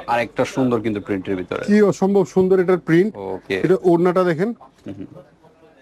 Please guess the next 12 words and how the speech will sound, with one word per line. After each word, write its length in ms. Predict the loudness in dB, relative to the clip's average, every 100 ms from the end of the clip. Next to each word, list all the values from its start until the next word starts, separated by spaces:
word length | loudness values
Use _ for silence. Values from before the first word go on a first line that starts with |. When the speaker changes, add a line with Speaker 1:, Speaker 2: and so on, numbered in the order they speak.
| _ _ -2
Speaker 2:
কি 240 | 4 4 4
সফট 380 | 2 0 2
এবং 240 | 2 4 2
স্মুথ 300 | 2 0 0
কাপড়ের 320 | -2 0 2
Speaker 1:
একদম 100 | 2
Speaker 2:
মধ্যে, 180 | 0 0
খুবই 220 | 0 2
Speaker 1:
সফট 100 | 2
Speaker 2:
অসম্ভব 280 | 0 0 0
Speaker 1:
কিন্তু। 160 | 0
Speaker 2:
সুন্দর। 380 | 0 2 4 2